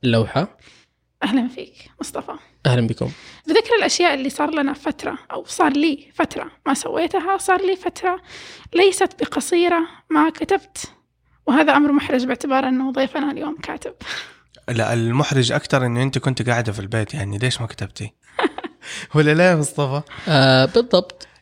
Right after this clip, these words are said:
Speaker 3: يعني ما في
Speaker 1: آه،
Speaker 3: مبرر.
Speaker 1: لكن بعض الأحيان الإنسان يشوف الكتابة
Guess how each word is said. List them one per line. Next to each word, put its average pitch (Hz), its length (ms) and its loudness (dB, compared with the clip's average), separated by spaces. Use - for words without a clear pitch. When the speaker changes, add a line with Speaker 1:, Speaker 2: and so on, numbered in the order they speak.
Speaker 3:
يعني 185 120 -8
ما 156 100 4
في 143 200 6
Speaker 1:
آه، - 20 6
Speaker 3:
مبرر. - 180 4
Speaker 1:
لكن 208 680 0
بعض 180 120 2
الأحيان 175 180 -2
الإنسان 175 320 0
يشوف 156 380 -2
الكتابة 135 1080 -2